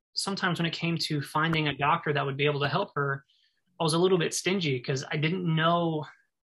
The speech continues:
I don't think I didn't believe her, but I was like, "I don't know, we have really good insurance. Can't you just find somebody in our network?" And, and, but eventually it's like, you know, we, she was, she ran through three or four different practitioners that were starting to help, but not really. And eventually we were just like,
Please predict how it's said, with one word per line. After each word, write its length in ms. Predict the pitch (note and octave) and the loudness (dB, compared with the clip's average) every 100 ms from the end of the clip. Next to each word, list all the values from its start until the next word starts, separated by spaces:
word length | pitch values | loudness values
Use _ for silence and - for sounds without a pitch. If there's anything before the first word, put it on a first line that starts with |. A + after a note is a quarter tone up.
| _ | _
I 40 | F#3 | -2
don't 100 | G3+ | 0
think 120 | G#3+ | 2
I 60 | G3+ | 4
didn't 180 | G3+ | 4
believe 340 | D#3+ D#3 F#3+ G#3 | 2 2 0 0
her, 120 | G#3+ | 0
but 100 | G3 | 0
I 60 | G3 | 0
was 140 | F3+ | 0
like, 160 | E3 E3 | 0 -2
"I 60 | G#3+ | -4
don't 160 | G3+ E3 | -2 0
know, 180 | D3+ | 2
we 100 | D#3+ | 2
have 180 | F3+ G#3+ | 0 0
really 220 | G3 G3 | 2 2
good 120 | F3+ E3 | 2 0
insurance. 460 | D3 - F3 F3 | -2 -2 -2 -2
Can't 240 | - F3+ F#3+ | -4 -4 -2
you 60 | |
just 180 | E3+ E3+ | -2 0
find 240 | D#3+ F3+ | 0 0
somebody 480 | F3 F3 E3+ E3+ E3 - | 0 0 0 0 -2 -4
in 80 | D3+ | -2
our 140 | C#3 | 0
network?" 440 | E3 F3+ F#3+ F3+ F3+ | 0 0 0 0 -2
And, 200 | C3+ C3 _ _ - - - - _ _ _ - | -6 -8 _ _ -20 -20 -20 -20 _ _ _ -4
and, 180 | D3+ C#3 | -2 2
but 120 | D#3+ | 2
eventually 420 | D3+ E3 A3+ G3+ | 2 2 2 2
it's 120 | F3 E3 | 0 2
like, 180 | D3 - - | -2 -2 -12
you 100 | - | -4
know, 60 | F3 | -2
we, 80 | F3 | 0
she 160 | - | 0
was, 140 | E3+ D3 - | 0 -2 -6
she 220 | - F3+ | -4 0
ran 320 | D#3+ E3+ G3 | 2 2 0
through 220 | F#3+ F#3 D#3+ | 2 0 0
three 180 | F#3 F#3 | 2 2
or 60 | |
four 200 | - F3 | 2 0
different 400 | E3 - D#3+ C#3+ - _ | 0 0 -2 -4 -8 _
practitioners 600 | - D#3 - F#3+ - G3 | -4 -2 0 -2 0 0
that 120 | E3+ D3+ | 0 2
were 120 | D3 | 2
starting 360 | - F3 F#3+ F#3 | 2 2 2 0
to 80 | |
help, 280 | D3 F3+ - | 0 0 0
but 120 | C#3+ | -2
not 220 | D3+ E3+ E3 | 0 0 0
really. 280 | E3 F3 F3 | -2 -2 -2
And 80 | D3 | 0
eventually 440 | D3 F3 - D3 | 0 0 -2 -2
we 100 | C#3 | 0
were 100 | D3 | 0
just 160 | C#3+ C3+ | -2 -4
like, 160 | C3 | -6